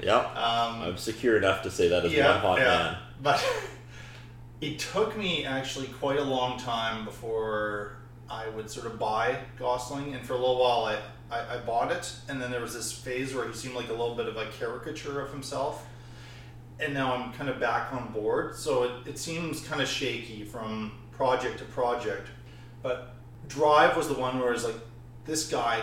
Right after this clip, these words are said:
Speaker 2: can really, really act. He is outstanding in this movie. Uh, to me, it's a tragedy he was not nominated for Best Actor for this. He's been nominated, uh, a few times here,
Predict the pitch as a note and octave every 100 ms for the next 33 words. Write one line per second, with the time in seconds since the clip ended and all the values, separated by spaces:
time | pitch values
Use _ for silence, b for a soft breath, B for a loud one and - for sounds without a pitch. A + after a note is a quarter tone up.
0 | - A2 G#2 G#2 A2+ A#2+ A#2+ A2+ A2+ A2+
1 | A2 G#2 A2 A#2+ C3+ A#2+ A#2+ - B2 B2+
2 | - - - - - D3+ C3+ C3 B2+ B2
3 | B2+ B B - C3 B2 - - - -
4 | - - - - D3 D#3 - - D3+ B2+
5 | B2+ B2+ A#2 A2+ - B2 A#2 G#2+ A2+ A#2
6 | B B B A2 A2+ A2+ - - - -
7 | D#3+ C#3 C#3+ - C#3+ C#3+ A#2 A#2+ C3 C3
8 | B2+ C3 C3+ B2+ B2+ B2 B2 A#2 A2+ A2
9 | - A#2 G#2+ G#2 A2 A2 - - A#2 -
10 | - A2 - A2 G#2+ A2 G#2 - - -
11 | B2 C#3 B2+ C3+ - B2+ A2+ G#2+ G#2+ -
12 | - B B - - - - - - -
13 | - - - - F3 F#3 C3 A#2 G2 -